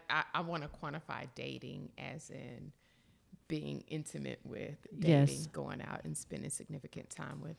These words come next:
Speaker 1: I've gone out on dates
Speaker 2: Yes.
Speaker 1: with Caucasians.
Speaker 2: Okay.
Speaker 1: Uh, but I would say as far as having anything beyond going out on a date and being in a social setting, I would, it was a Colombian.
Speaker 2: It was the Colombian guy.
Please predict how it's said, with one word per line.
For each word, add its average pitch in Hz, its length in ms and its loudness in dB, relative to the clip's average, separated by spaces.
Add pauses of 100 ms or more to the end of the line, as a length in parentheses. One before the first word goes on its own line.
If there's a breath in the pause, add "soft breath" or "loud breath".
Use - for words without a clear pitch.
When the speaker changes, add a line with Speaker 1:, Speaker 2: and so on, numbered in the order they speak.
Speaker 1:
I've 151 240 -4
gone 143 400 -4
out 143 180 -4
on 147 220 -8 (100)
dates - 480 -10
Speaker 2:
Yes. 147 460 2 (260 soft breath)
Speaker 1:
with 147 520 0
Caucasians. 160 1040 -8 (180)
Speaker 2:
Okay. 160 180 2
Speaker 1:
Uh, 160 60 2 (560)
but - 280 -6
I 147 100 -8
would - 140 -6
say 151 260 -4
as 147 140 -4
far - 320 -8
as - 260 -6 (420 soft breath)
having 147 500 -2
anything 143 500 -6
beyond 123 440 -10
going 123 280 -10
out 123 160 -12
on 135 160 -14
a 151 120 -16
date - 360 -12
and 127 80 -16
being - 200 -12
in - 100 -12
a 139 40 -10
social - 360 -14
setting, 127 460 -10 (200)
I 160 60 -16
would, - 300 -18
it - 60 -18 (180)
was - 140 -12
a 160 40 -12
Colombian. 160 340 -12
Speaker 2:
It 165 60 6
was 156 140 6
the 147 80 0
Colombian 151 460 4
guy. 165 280 0